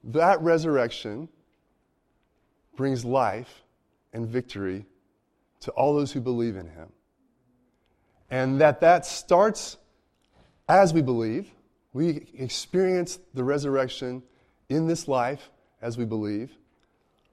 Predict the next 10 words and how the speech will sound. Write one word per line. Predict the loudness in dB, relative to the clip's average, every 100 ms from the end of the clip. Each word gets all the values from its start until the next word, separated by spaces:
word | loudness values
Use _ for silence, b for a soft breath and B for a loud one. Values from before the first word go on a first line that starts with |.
| -8
but | -2
only | 2 4 4 4 0 -16 _ _ _ _ _ _ -6
compared | -4 0 2
to | 4
what | 4 4
we | 4
will | 4 2 0
experience | -8 -4 -2 -2 -4
in | -6
eternity, | -8 -8 -8 -6 -6 -8